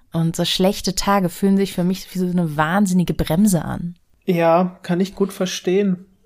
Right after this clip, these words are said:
Speaker 2: Wie gesagt, ich finde, es ist, man muss auch irgendwie akzeptieren, dass es einfach auch schlechte Tage gibt.
Speaker 1: Ja.
Speaker 2: Und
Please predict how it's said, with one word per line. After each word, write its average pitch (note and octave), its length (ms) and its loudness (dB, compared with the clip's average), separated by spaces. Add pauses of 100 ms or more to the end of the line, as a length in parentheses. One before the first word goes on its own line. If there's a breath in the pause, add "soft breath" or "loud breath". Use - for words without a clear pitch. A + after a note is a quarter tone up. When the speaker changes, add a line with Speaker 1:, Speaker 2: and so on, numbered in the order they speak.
(120)
Speaker 2:
Wie F3+ 120 2
gesagt, G3 360 2
ich F3+ 100 -8
finde, G3 320 0
es E3 180 -2
ist, - 440 -4 (180)
man E3+ 380 -6
muss F3+ 180 0
auch E3+ 160 -2
irgendwie E3+ 340 -2
akzeptieren, F3+ 600 -2
dass D#3 180 -2
es A#3 140 -6
einfach C3+ 320 -10
auch - 120 -16
schlechte - 440 -12
Tage C3+ 360 -10
gibt. - 360 -10 (340 soft breath)
Speaker 1:
Ja. F3 260 0
Speaker 2:
Und - 200 -8